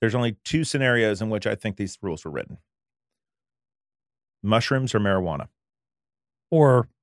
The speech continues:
Speaker 2: maybe a lot of booze.
Speaker 1: Yeah, but
Speaker 2: They're just laughing the
Speaker 1: yeah,
Speaker 2: whole
Speaker 1: but you,
Speaker 2: time.
Speaker 1: but, but I don't think you're, I don't think you're able to write that well.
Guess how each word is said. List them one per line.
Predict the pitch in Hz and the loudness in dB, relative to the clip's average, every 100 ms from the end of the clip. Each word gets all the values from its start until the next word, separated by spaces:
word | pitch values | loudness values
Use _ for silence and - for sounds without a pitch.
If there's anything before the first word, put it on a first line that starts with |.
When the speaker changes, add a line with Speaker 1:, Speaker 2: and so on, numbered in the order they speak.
| _ _ _ _ _ _ - | _ _ _ _ _ _ 0
Speaker 2:
maybe | 131 | 2
a | 117 | 2
lot | 101 98 110 127 | 2 0 2 4
of | 135 | 6
booze. | 156 175 - - _ _ _ _ _ _ _ _ _ _ _ _ - | 6 4 0 -14 _ _ _ _ _ _ _ _ _ _ _ _ 0
Speaker 1:
Yeah, | 113 | 2
but | 98 | 2
Speaker 2:
They're | 156 165 | 2 2
just | 127 | 2
laughing | 127 120 117 - 156 | 0 0 0 0 2
the | - | 4
Speaker 1:
yeah, | |
Speaker 2:
whole | 139 | 4
Speaker 1:
but | 139 | 4
you, | |
Speaker 2:
time. | 127 135 135 | 4 4 2
Speaker 1:
but, | |
but | 120 123 | -2 -2
I | 156 | -2
don't | - | -2
think | - 147 - | -6 -6 -4
you're, | - - _ _ | -6 -6 _ _
I | - 135 | -12 -8
don't | 147 | -4
think | 151 | -2
you're | 139 | 0
able | 120 | 0
to | 110 | 2
write | 110 117 | 0 0
that | 120 82 | -2 -2
well. | 87 80 | -2 -4